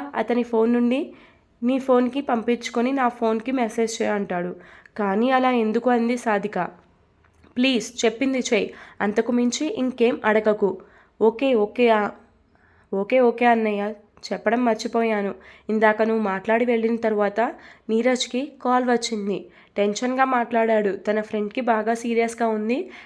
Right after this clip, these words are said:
యాక్సిడెంట్ అవడం వలన అని చెప్పి వెళుతుంటే అత్తయ్య ఆపింది, రేపటి వరకు ఇల్లు కదలకూడదు అని. ఆ ప్రణవ్కే అన్నయ్య యాక్సిడెంట్ అయ్యింది" అని చెప్తుంది సాధిక.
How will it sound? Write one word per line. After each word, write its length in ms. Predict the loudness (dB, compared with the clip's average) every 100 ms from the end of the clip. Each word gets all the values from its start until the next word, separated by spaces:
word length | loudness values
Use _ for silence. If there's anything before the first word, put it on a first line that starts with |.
| -8
యాక్సిడెంట్ 480 | -6 -6 -4 -4 0
అవడం 280 | 2 2 0 0
వలన 220 | -2 0
అని 180 | -2 -4
చెప్పి 340 | -6 -2 0
వెళుతుంటే 560 | 2 0 -4 -4 -2 -2 -4 -12 _ _ _ -20 _ _ _ _ _ _ -6
అత్తయ్య 360 | -4 2 2 4
ఆపింది, 420 | 2 2 0 0 -2 -4
రేపటి 380 | -2 0 0
వరకు 260 | 2 2 0
ఇల్లు 240 | -2 0
కదలకూడదు 640 | 0 0 0 2 2 4 4
అని. 260 | 4 0 -4 -12 _ _ _ _ _ _ _ _ _ _ _ _ _ _ -2
ఆ 80 | 0
ప్రణవ్కే 520 | 0 0 0 0 0
అన్నయ్య 380 | 0 0 0 0 -2 -4
యాక్సిడెంట్ 520 | -6 -6 -2 0 0
అయ్యింది" 400 | 0 0 0 0
అని 140 | -2 -2
చెప్తుంది 640 | -4 -6 -8 -6 -2 -2 -4 -10 _ _ _
సాధిక. 440 | -6 -2 0 -2